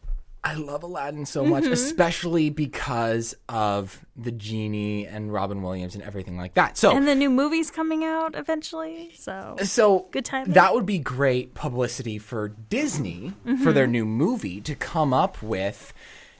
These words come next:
Speaker 1: a new ride
Speaker 2: Mm-hmm.
Speaker 1: for Aladdin.
Speaker 2: <clears throat>
Speaker 1: I'm thinking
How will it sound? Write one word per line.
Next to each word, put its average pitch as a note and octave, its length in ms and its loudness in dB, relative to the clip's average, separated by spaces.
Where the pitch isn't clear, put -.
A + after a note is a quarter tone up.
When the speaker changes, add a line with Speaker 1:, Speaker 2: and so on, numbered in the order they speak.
Speaker 1:
a B2+ 180 0
new A#2 600 0
ride D#3+ 480 -2
Speaker 2:
Mm-hmm. G#3+ 380 -2
Speaker 1:
for B2 220 0
Aladdin. C3 500 2
Speaker 2:
<clears throat> G#2+ 40 -12
Speaker 1:
I'm G3 280 4
thinking G2+ 540 -4